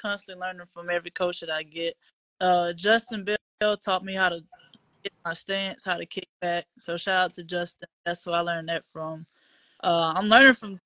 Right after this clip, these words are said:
Tevin 'cause he's new this year, but, uh, I've watched him play in, in replacement of a guard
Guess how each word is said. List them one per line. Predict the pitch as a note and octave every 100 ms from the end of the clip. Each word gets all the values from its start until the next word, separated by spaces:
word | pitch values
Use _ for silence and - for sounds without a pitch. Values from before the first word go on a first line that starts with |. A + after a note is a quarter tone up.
| -
Tevin | A3 A#3+ B3 C4 - _ -
'cause | F#3
he's | - _ -
new | G#3+
this | G#3+ G#3+ -
year, | A3+ A3
but, | F3+ E3+ - _ _ _ _ _
uh, | - F3+ E3+ D#3+ -
I've | - G#3+
watched | G3 G#3 G#3 -
him | G3+ F#3+
play | - G3 F#3+ F#3+ F3+ -
in, | F#3 F#3 E3+ _ -
in | G3
replacement | F3+ - F#3+ F#3+ F3+
of | E3+
a |
guard | E3+ F#3 G3 F#3+